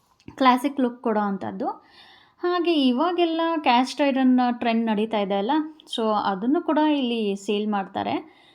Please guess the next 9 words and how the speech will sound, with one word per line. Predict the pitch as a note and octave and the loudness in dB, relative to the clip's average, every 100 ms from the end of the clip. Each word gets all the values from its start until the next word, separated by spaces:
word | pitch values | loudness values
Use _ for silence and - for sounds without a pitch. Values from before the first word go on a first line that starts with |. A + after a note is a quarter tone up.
| _ - | _ 0
ನೀವು | B3+ A#3 | 2 2
ನೋಡ್ಬೋದು, | A3 G#3+ A3 G#3+ G#3+ G#3+ D#4 | 2 0 0 0 0 0 0
it's | D4 A3 - | 0 -2 -2
a | A#3 A3+ A3 | 0 0 -2
complete, | G#3+ A3 A#3+ C#4 D4+ F4 F#4 D4 - _ B3+ | -2 -2 -2 0 2 2 2 -2 -4 _ 0
ಮ್, | A#3+ A3+ G#3+ G#3 G#3 G#3 - - | 2 2 0 -2 -4 -6 -10 -2
ಏನು | C4 | 4
ಹೇಳ್ಬೋದು | D4 A#3 G#3+ A3 G#3 | 4 4 0 -2 -2
ನಾವು, | G#3+ G#3+ A3 | -4 -2 -4